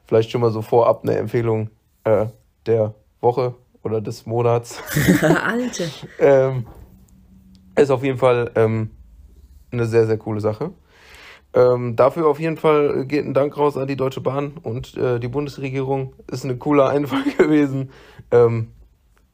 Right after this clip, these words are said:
Speaker 1: coole Sache. Ähm, deswegen, vielleicht kriegen wir das ja tatsächlich auch in diesen drei Monaten irgendwann mal umgesetzt, dass, äh, ich nochmal rumkomme und dann zeigst du mir mal dieses Feinschmecker-Restaurant da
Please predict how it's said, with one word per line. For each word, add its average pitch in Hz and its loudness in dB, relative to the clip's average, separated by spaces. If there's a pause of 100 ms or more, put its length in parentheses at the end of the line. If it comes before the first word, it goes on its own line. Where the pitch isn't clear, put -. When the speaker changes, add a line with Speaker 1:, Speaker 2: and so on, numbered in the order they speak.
(120)
Speaker 1:
coole 123 -4
Sache. 135 0 (500)
Ähm, 117 2
deswegen, 131 -2
vielleicht 139 -2
kriegen 151 -4
wir 135 0
das 131 -2
ja 135 -2
tatsächlich 131 -6
auch 120 2
in 120 -2
diesen 123 -6
drei 117 0
Monaten 120 -2
irgendwann 117 -2
mal 117 0
umgesetzt, 117 -6
dass, 113 -2
äh, 113 -2
ich 117 -6
nochmal 113 2
rumkomme 117 -4 (200)
und 110 -6
dann 113 0 (220)
zeigst 113 0
du 113 -4
mir 110 -4
mal 110 -2
dieses 107 -6 (220)
Feinschmecker-Restaurant 113 0
da 110 2